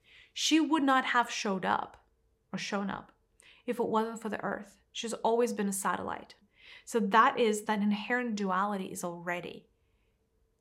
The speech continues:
um, implied within Monday. Because of that, right, some of your best insights around relationships, some of your most heartwarming conversations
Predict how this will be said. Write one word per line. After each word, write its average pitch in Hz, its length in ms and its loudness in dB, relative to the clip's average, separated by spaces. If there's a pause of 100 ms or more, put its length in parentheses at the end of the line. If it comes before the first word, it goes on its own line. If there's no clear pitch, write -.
(240)
um, 202 520 2
implied 190 760 -4 (540)
within 180 320 -4
Monday. 180 440 -12 (1080)
Because 226 420 -2
of 240 140 -6
that, 180 240 -6
right, 170 300 -10 (380)
some 214 260 0
of 220 80 -2
your 233 100 -4
best 220 320 -2
insights - 840 -6 (160)
around 175 360 -2
relationships, 180 960 -8 (840)
some 220 260 2
of 233 140 -8
your 208 260 0
most 202 640 2
heartwarming 190 1400 -4 (100)
conversations 196 1160 -6